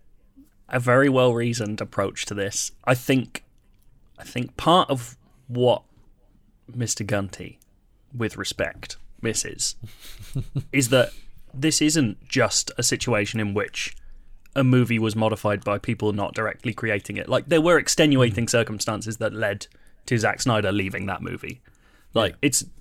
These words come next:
Speaker 1: this isn't s-, purely a studio going, "We're, we're taking over Final Cut.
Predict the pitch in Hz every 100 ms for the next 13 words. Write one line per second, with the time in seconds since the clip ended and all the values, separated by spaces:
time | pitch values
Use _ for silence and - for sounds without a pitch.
0 | - 139 - - 156 139 127 - - -
1 | - _ _ - 147 147 131 110 107 98
2 | 107 - 120 107 98 92 95 - - -
3 | - - - 120 107 95 95 98 - -
4 | - - _ - _ - - - - -
5 | - 117 101 113 147 139 120 123 110 110
6 | 107 101 - 101 98 - 110 92